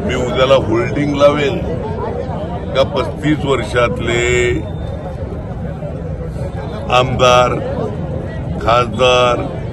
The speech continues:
विधान परिषद, शिक्षक मतदारसंघ, ग्रॅज्युएट कॉन्स्टिट्युएन्सी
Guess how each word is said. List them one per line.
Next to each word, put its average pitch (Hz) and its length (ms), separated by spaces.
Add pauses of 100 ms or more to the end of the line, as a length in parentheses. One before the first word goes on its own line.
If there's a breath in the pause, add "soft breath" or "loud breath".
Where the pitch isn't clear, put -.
(1120)
विधान 127 360
परिषद, 123 920
शिक्षक - 480
मतदारसंघ, 113 840 (520)
ग्रॅज्युएट 110 460
कॉन्स्टिट्युएन्सी 110 1200